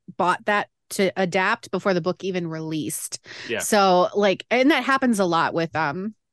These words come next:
Speaker 1: with, uh, Michael Crichton's books anyway. Like Congo, I've read Congo too. The movie is better. <laughs> The,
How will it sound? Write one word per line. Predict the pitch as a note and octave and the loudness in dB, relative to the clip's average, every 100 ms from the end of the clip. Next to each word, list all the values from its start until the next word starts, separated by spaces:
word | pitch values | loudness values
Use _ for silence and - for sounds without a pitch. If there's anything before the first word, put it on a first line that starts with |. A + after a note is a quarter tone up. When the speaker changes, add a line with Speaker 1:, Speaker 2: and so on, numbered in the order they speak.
| _ - | _ -6
Speaker 1:
with, | E3+ E3 | -4 -2
uh, | B2 A2 F#3+ | -2 -2 -2
Michael | F3 D#3+ | -4 -4
Crichton's | D#3+ E3 C3+ F3+ | -4 -4 -4 -6
books | - C3 - - | -2 -4 -4 -10
anyway. | D#3 F#3 B3 A3+ | -6 -2 -2 -2
Like | - | -2
Congo, | - F3 G#3 B3 | 0 0 2 2
I've | F3 | 2
read | E3+ D#3+ | -2 0
Congo | F#3 F#3 D#3+ | 0 0 -2
too. | - F3+ | -2 -2
The | D#3 | 0
movie | F#3 F#3+ E3+ | 0 2 2
is | C#3+ | -2
better. | - G#2+ E3+ - - - C4 | -6 -10 -10 -12 -16 -16 -2
<laughs> | C#4+ E4 A4 - - _ G4 G#4+ D#4 - | 0 4 2 4 0 _ -10 -10 -10 0
The, | D4+ A#3+ | 2 2